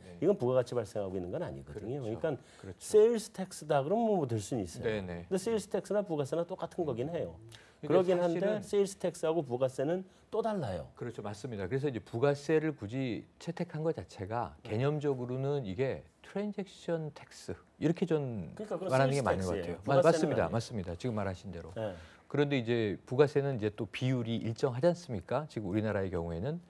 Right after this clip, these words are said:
Speaker 2: 아니, 세일스
Speaker 1: 그런데
Speaker 2: 텍스도 일정해요.
Speaker 1: 어, 그런데 문제는 이게 양도세라고 보기에는
Speaker 2: 네.
Speaker 1: 시세 차익이나 시세 차손을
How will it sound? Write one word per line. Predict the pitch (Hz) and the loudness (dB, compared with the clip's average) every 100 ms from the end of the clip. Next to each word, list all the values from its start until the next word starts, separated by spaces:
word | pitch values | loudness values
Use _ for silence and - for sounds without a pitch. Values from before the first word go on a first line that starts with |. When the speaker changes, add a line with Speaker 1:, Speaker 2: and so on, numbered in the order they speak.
| - | -6
Speaker 2:
아니, | 202 | -6
세일스 | 180 | 4
Speaker 1:
그런데 | 202 202 185 | 6 8 6
Speaker 2:
텍스도 | - 233 | 4 -6
일정해요. | 143 185 185 220 | -6 -8 -8 0
Speaker 1:
어, | 143 | 4
그런데 | 190 202 170 | 6 6 6
문제는 | 113 135 160 160 | 4 2 2 2
이게 | 92 127 76 | 2 2 0
양도세라고 | 82 98 147 175 233 - 226 202 170 147 | -2 2 2 4 2 4 4 6 4 2
보기에는 | 107 95 92 85 127 87 69 | -2 0 -2 0 -2 -4 -8
Speaker 2:
네. | 120 104 - - | -12 -12 -18 -20
Speaker 1:
시세 | - - 214 226 220 | -8 -2 4 4 2
차익이나 | - 202 214 190 190 190 220 226 | -8 0 0 2 0 2 2 -2
시세 | - - 190 202 | -14 -8 -4 -4
차손을 | - - 196 - 220 220 196 - | -4 -8 -8 -2 2 4 2 0